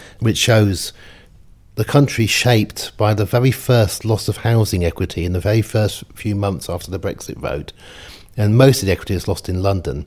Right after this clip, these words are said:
but it's also coloured by the decline in the rate of sales, which fell, you know, some places a half, sometimes over a half. And you could, you could draw this, we published it in The Guardian, I think,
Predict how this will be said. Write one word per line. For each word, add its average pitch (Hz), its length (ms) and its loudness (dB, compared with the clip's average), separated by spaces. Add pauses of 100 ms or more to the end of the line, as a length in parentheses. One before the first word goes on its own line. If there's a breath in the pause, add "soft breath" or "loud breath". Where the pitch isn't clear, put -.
(460 soft breath)
but 104 80 0
it's - 100 -4
also 117 320 2
coloured 117 520 2
by 92 480 0
the 98 120 -4
decline 110 540 0
in 98 100 0
the 101 80 -2
rate 101 300 -2
of 82 80 -4
sales, 85 540 -2 (600 loud breath)
which - 260 -4
fell, 156 460 2
you 110 140 -2
know, 92 160 0
some 110 240 -2
places 98 420 -6
a 98 60 -2
half, 95 360 -2
sometimes 92 440 -6
over 98 240 -2
a 76 60 -2
half. 76 340 -8 (580 loud breath)
And 117 100 0
you 110 60 4
could, - 320 -4
you 123 80 4
could 113 180 0
draw 151 300 4
this, 87 180 -2
we 101 80 -6
published 110 260 -4
it 92 40 -4
in 90 60 -2
The 98 80 -2
Guardian, 110 340 -2
I 71 40 -2
think, - 480 -8